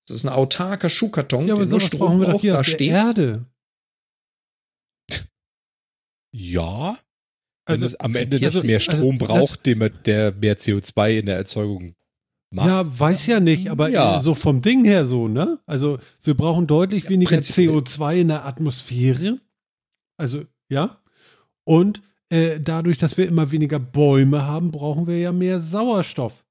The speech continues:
Speaker 2: Also von daher, äh, was
Speaker 1: Also im
Speaker 2: machen wir damit
Speaker 1: Prinzip
Speaker 2: auf dem
Speaker 1: ist
Speaker 2: Mars?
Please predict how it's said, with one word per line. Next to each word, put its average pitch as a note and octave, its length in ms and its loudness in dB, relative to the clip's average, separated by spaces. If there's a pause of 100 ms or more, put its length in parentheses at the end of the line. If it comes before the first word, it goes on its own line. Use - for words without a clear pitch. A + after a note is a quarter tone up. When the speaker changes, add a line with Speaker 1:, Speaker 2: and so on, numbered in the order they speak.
(140)
Speaker 2:
Also C#3 180 -10
von D3+ 240 -8
daher, D#3+ 480 -4 (720)
äh, D#3 420 0
was D3 140 -8
Speaker 1:
Also D#3 140 0
im - 40 0
Speaker 2:
machen F3 180 0
wir F#3+ 60 4
damit F3+ 220 4
Speaker 1:
Prinzip - 60 -2
Speaker 2:
auf D#3 80 0
dem F3+ 160 2
Speaker 1:
ist F3+ 260 2
Speaker 2:
Mars? - 320 -2